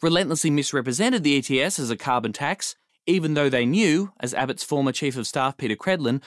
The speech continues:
would publicly admit in twenty seventeen that it wasn't a carbon tax at all,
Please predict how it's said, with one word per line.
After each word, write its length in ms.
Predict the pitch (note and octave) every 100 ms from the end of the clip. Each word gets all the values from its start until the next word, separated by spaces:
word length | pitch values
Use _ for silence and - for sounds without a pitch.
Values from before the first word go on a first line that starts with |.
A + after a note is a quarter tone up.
| -
would 100 | B2+
publicly 440 | A#2 D3+ C#3 C#3 B2
admit 240 | D#3 C#3+
in 80 | A#2
twenty 240 | - B2+
seventeen 580 | - A#2+ A#2+ A3 F3+ C#3+ - -
that 120 | - C3
it 80 |
wasn't 260 | C3+ E3+ C#3
a 40 |
carbon 320 | A#2+ D3+ C3+ A#2+
tax 300 | C3 A2 B2+
at 60 |
all, 340 | F#3+ E3+ D3